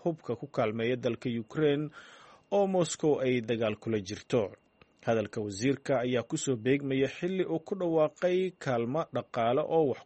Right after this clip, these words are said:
ku ool ah oo ay dowladda Sweden siisay Ukraine si ay u soo iibsato gantaalada riddada dheer iyo diyaaradaha dagaalka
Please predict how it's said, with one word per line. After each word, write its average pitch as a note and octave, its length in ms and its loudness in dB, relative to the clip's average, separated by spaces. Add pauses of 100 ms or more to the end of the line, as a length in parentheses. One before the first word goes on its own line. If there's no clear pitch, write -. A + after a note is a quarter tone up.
ku A#2 80 -6
ool D3 240 0
ah D3+ 220 0
oo D3+ 180 0
ay A#2 160 -4
dowladda B2 500 0
Sweden C3+ 420 -2
siisay A2+ 600 -6
Ukraine D#3 420 2 (300)
si - 200 -8
ay A3 80 2
u A3 120 -2
soo G#3 320 0
iibsato C3 540 -2
gantaalada A#2+ 680 0
riddada A#2+ 400 -2 (140)
dheer A2+ 240 2 (240)
iyo B2+ 140 2
diyaaradaha G#2+ 680 -2
dagaalka C3 640 2